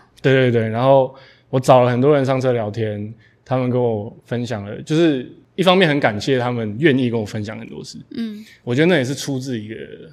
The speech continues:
Speaker 1: 可能信任吧，因为
Speaker 2: 当然。
Speaker 1: 我觉得那个，那个状态很特别，是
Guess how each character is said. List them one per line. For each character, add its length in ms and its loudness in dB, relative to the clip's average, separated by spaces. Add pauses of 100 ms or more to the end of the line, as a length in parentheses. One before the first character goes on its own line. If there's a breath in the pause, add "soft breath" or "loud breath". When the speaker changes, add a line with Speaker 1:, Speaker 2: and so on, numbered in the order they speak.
(120)
Speaker 1:
可 140 -20
能 120 -14
信 360 -4
任 220 -10
吧， 180 -20 (320 soft breath)
因 100 4
为 220 2 (100)
Speaker 2:
当 140 -12
然。 100 -6
Speaker 1:
我 80 4
觉 80 4
得 60 6
那 120 8
个， 340 6
那 80 2
个 60 4
状 160 2
态 120 4
很 120 -2
特 160 -2
别， 160 -6
是 260 -8